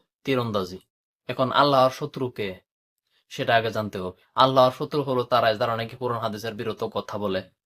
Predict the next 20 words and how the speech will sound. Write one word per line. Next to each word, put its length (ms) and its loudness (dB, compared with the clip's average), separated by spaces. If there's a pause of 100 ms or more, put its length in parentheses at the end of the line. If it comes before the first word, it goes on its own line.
(180)
অর্থাৎ 360 0
আল্লাহকে 360 0
অস্বীকার 380 -2
করে 180 0
এবং 320 0
মুনাফিকি 440 -2
করে। 220 -14 (360)
তাদের 280 0
থেকে 260 -2
নিজে 460 0 (100)
বেঁচে 280 -6
থাকতে 260 -4
হবে 260 0
এবং 280 2
কি 120 -8
অন্যজনকেও 560 -4
বাঁচার 280 2
পরামর্শ 420 2
দিতে 240 -8
হবে। 260 -4